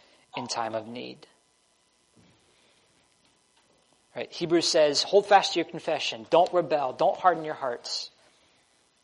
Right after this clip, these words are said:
But this is only possible 'cause you have Jesus as your high priest.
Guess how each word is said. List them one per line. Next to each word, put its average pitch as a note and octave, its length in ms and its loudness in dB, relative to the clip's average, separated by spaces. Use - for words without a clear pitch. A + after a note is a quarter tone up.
But C3+ 140 -12
this C#3+ 140 -8
is C#3 100 -4
only C3 180 0
possible A#2+ 420 -10
'cause A2+ 220 -12
you A#2+ 80 -10
have A2+ 240 -6
Jesus A2 480 -14
as A2+ 140 -14
your A2+ 100 -18
high A2 140 -16
priest. - 500 -20